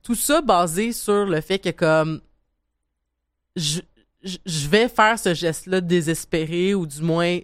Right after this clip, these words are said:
ce geste-là qui est un énorme, tu sais, on s'entend aussi que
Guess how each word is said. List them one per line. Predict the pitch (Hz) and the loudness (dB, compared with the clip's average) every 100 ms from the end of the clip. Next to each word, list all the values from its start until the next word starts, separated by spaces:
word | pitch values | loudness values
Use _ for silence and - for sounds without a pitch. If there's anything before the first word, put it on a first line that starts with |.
| - | -6
ce | - 175 | -2 0
geste-là | 165 170 - 208 | 2 -2 0 -4
qui | 196 | -2
est | 165 | 0
un | 170 165 | 0 2
énorme, | 170 190 | 2 0
tu | 196 - - | 0 -12 0
sais, | 269 | 2
on | 247 | 2
s'entend | 233 175 240 | 2 2 2
aussi | 220 - | 0 -2
que | 254 | -4